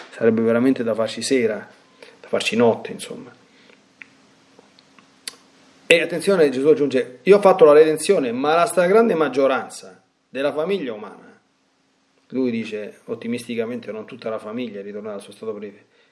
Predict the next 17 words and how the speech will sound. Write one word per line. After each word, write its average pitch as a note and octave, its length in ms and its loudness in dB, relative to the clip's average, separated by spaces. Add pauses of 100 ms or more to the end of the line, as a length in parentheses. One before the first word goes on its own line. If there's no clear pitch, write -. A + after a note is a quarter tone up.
(140)
eh, G2 400 -14
primiero, G#2+ 540 -6
ma - 360 -16 (1000)
la - 80 -10
stragrande D#3 300 6
maggioranza D3 640 4
sta - 160 -8
ancora A#2+ 240 4
lontanissima A#2+ 720 -4
dall'equilibrio G#2 500 -6
della G2+ 160 -4
divina G#2 240 -6
volontà. G3 480 -8
E - 80 -6
quindi F#3 260 2
che C3+ 100 0
significa? G#2+ 500 -6